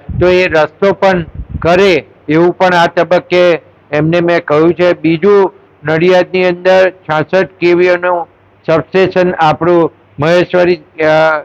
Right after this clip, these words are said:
અ, સબસ્ટેશન ચાલુ થઈ ગયું છે અને હવે જે અંડરગ્રાઉન્ડ લાઈનો નાખવાનું કામ ચાલુ થયું છે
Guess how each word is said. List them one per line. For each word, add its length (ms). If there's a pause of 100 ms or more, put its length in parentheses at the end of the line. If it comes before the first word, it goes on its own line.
(160)
અ, 100
સબસ્ટેશન 800
ચાલુ 520 (400)
થઈ 180
ગયું 320
છે 160 (380)
અને 380 (380)
હવે 460 (320)
જે 200
અંડરગ્રાઉન્ડ 800 (180)
લાઈનો 400
નાખવાનું 560
કામ 320 (480)
ચાલુ 480 (420)
થયું 300
છે 220